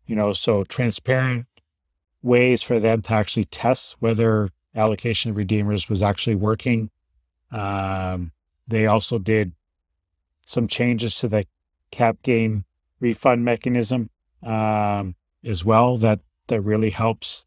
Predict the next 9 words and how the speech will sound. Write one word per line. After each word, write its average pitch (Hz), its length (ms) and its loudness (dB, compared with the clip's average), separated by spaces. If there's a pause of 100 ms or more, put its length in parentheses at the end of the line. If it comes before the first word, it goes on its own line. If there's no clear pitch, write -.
the 110 200 0
E 117 120 -4
T 117 200 -2
F 113 180 -2
industry. 120 540 -2 (760)
So, 127 640 6 (100)
you 135 120 2
know, 120 160 4
the, 113 320 0